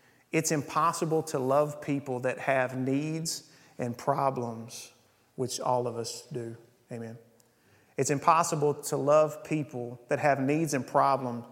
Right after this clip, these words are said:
without some sense of sharing in that with them, without taking on some of that in yourself, and sometimes even changing places with them. It requires very little of you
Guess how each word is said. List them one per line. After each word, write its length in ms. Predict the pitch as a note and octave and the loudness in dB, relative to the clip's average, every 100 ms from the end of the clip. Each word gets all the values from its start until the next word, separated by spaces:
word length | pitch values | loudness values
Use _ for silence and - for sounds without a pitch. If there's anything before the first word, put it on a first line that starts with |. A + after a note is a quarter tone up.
| - - - | -20 -20 0
without 360 | D3+ D#3 C#3+ C#3+ | 6 8 8 4
some 320 | - F3+ F3+ | 4 4 4
sense 340 | - F#3 E3+ | 2 2 2
of 140 | D#3 B2 | 2 2
sharing 580 | - - E3+ E3+ D3+ D3 | 0 2 4 4 4 0
in 240 | D3+ C#3+ | 0 0
that 280 | B2+ A#2+ B2 | 0 -2 0
with 220 | C3 - | -2 -2
them, 300 | B2+ A2+ A#2+ - _ _ _ _ _ _ _ _ - - - - | -10 -12 -16 -20 _ _ _ _ _ _ _ _ -20 -20 -20 2
without 360 | D#3+ D#3+ C#3+ - | 8 8 8 4
taking 420 | F#3+ F#3 F#3 D#3+ | 4 4 4 4
on 320 | D#3+ E3 D#3+ | 6 6 4
some 240 | - F3 | 4 4
of 140 | D#3 C#3 | 4 6
that 640 | C#3 C3+ - - - - | 6 6 2 -8 -18 -4
in 240 | D#3+ D#3 D3+ | 2 4 6
yourself, 1500 | C#3+ C3+ B2 B2 B2+ - - _ _ _ - D#3+ C#3+ A#2+ - | 4 4 2 -2 -6 -18 -20 _ _ _ 2 6 8 6 2
and 120 | C#3 | 2
sometimes 560 | F#3+ F#3+ F3 D#3+ D3+ D3+ | 4 4 4 4 4 2
even 240 | D#3+ C#3 | 2 0
changing 520 | B2+ D#3+ D3 C3 B2+ | 0 2 0 0 -2
places 760 | A#2+ D3 C#3 - B2 C3 - - - _ | 2 2 4 0 -4 -6 -10 -16 -20 _
with 260 | - C3+ - | -2 0 -2
them. 320 | B2+ B2 A#2 - _ _ _ _ _ _ _ - | -8 -8 -12 -18 _ _ _ _ _ _ _ -2
It 140 | F3 | 0
requires 600 | E3+ F3 F3 F#3+ A3 G#3 | 4 4 8 8 8 4
very 260 | D#3 F#3+ E3+ | 4 4 4
little 320 | D3+ F#3 F3 | 4 4 4
of 120 | D#3 | 2
you 300 | C#3 C#3 B2+ | 0 -2 -2